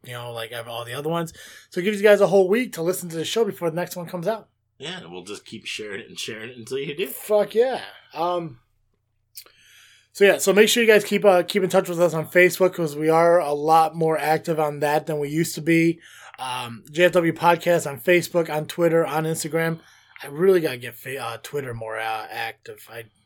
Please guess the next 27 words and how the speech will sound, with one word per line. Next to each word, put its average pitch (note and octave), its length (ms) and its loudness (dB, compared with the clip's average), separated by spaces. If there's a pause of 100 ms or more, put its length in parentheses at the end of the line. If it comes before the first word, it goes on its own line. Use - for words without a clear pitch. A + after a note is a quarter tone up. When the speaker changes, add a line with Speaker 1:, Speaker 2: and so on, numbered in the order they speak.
Speaker 1:
really C#3 220 -6
don't A2+ 260 -14
do A#2+ 140 -18
that A2+ 160 -14
too C3+ 80 -8
Speaker 2:
I'm, B2 80 -10
Speaker 1:
much. C#3 220 -12
Speaker 2:
I'm, - 100 -18 (500)
I A#2 120 -8
don't B2+ 100 -6
even A2 160 -6
know G#2 140 -6
how G#2+ 120 -6
the F2+ 100 -10
whole G2 180 -12
damn F2+ 200 -10
thing F2 200 -12
works. - 400 -18 (580)
Speaker 1:
Yeah. G2 220 -8 (800)
So F3+ 220 4
Instagram, G3+ 400 4
Twitter, F3+ 400 4 (500)
Facebook, F3 520 6
J E3+ 160 4
F E3 40 4
W E3 220 2
Podcast. E3 640 0